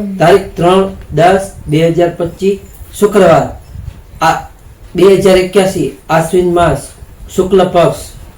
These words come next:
સૂર્યોદય જોઈએ તો સૂર્યોદય છે છ કલાક એકત્રીસ મિનિટ. સૂર્યાસ્ત જોઈએ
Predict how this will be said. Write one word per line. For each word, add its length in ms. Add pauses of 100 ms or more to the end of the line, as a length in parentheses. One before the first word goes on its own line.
(1400)
સૂર્યોદય 460
જોઈએ 300 (400)
તો 100
સૂર્યોદય 500
છે 280
છ 100 (220)
કલાક 300 (340)
એકત્રીસ 440
મિનિટ. 260 (540)
સૂર્યાસ્ત 420
જોઈએ 420